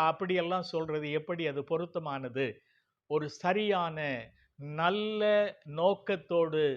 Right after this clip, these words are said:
பரந்துபட்ட இனமாக, "யாதும் ஊரே யாவரும் கேளிர்." இதுதான் தமிழனுடைய தாரக மந்திரம். "எல்லாம் என்னுடைய ஊரு,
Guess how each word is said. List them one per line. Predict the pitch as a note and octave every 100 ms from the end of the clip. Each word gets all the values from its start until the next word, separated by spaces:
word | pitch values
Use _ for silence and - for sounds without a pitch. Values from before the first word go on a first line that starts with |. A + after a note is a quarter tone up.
| A#2+ _ _ _ _ _ -
பரந்துபட்ட | F3+ A#3 C#4 C#4 B3+ A3+ G#3 - G3+ E3 A#2 - _
இனமாக, | D#3+ G3 A#3+ C4 A3 F3 D3 D3 A#2
"யாதும் | A#2+ E3 G3+ A3 G#3 G#3 F#3
ஊரே | F3 F3 F3 D#3+
யாவரும் | D3+ D#3 E3+ E3+ D3+ D3 -
கேளிர்." | C#3+ C3 B2 G#2+ A2+
இதுதான் | C#3 D3 E3 F#3 C#3+ A2+
தமிழனுடைய | D3 E3 G3 G3+ E3 D#3 D3 C#3+ B2+
தாரக | D3+ E3 F#3 D#3+ D3
மந்திரம். | C3 D3 D3 C3+ A2 F#2+ _ _ _ _
"எல்லாம் | D#3+ G#3+ C4 C#4 C4+
என்னுடைய | B3+ A#3+ A#3+ A#3 G#3+
ஊரு, | G#3+ G3+ D#3+ A#2+ -